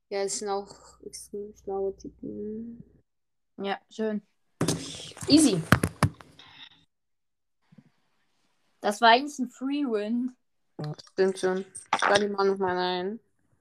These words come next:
Speaker 1: Ähm.
Speaker 2: Ich hab gleich eine Big Box.
Speaker 1: Ja, ich auch. Aber ich hab keine Dings mehr.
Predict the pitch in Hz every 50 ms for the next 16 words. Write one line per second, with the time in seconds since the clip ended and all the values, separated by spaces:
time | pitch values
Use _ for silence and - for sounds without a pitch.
0 | _ _ _ _ _ _ _ _ _ _ _ _ _ _ _ - - - - -
1 | - - - - - - - - - _ _ _ _ _ - 196 202 247 240 240
2 | 254 240 220 220 226 240 240 240 240 240 240 240 240 240 254 247 254 247 247 247
3 | 247 247 254 247 247 - - - 285 285 285 285 277 262 269 262 208 233 254 _
4 | _ - 226 214 - - - - _ _ _ _ _ _ - _ _ _ _ _
5 | _ - - - 214 214 214 - 208 196 208 202 - _ _ _ _ _ _ -
6 | _ _ _ _ _ _ - - _ _ - - - - 202 196 190 - 208 190
7 | - 196 185 180 175 170 175 175 180 - - 160 160 156